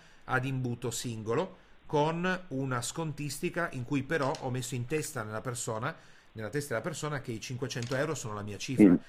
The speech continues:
Speaker 1: Non è che prima
Speaker 2: esatto,
Speaker 1: te li
Speaker 2: il
Speaker 1: faccio
Speaker 2: prezzo
Speaker 1: pagare.
Speaker 2: reale è quello.
Speaker 1: Adesso siamo arrivati, quindi io ho preparato, faccio il mio lavoro, ma facciamo, la gente è contenta,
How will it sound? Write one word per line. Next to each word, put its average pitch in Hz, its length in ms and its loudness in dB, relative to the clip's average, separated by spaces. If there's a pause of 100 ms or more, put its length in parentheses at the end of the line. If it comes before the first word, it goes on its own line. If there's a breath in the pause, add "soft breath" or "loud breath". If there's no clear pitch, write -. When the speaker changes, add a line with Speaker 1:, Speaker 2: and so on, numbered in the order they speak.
Speaker 1:
Non 110 140 -12
è 147 80 -8
che - 100 -8
prima 101 280 10
Speaker 2:
esatto, 92 40 12
Speaker 1:
te 90 80 2
li 107 100 -8
Speaker 2:
il 90 80 -2
Speaker 1:
faccio - 160 4
Speaker 2:
prezzo - 0 -
Speaker 1:
pagare. 98 200 4
Speaker 2:
reale 98 260 10
è 98 40 6
quello. 95 400 6 (580 soft breath)
Speaker 1:
Adesso 214 340 4
siamo 165 240 2
arrivati, 165 500 2
quindi 131 340 -2
io 175 120 0
ho 180 40 0
preparato, 131 440 0
faccio 139 260 0
il 131 60 -2
mio 156 120 -2
lavoro, 180 600 0
ma 131 340 -2
facciamo, 147 460 0
la 117 80 -4
gente 113 240 -6
è - 40 -6
contenta, 139 580 -2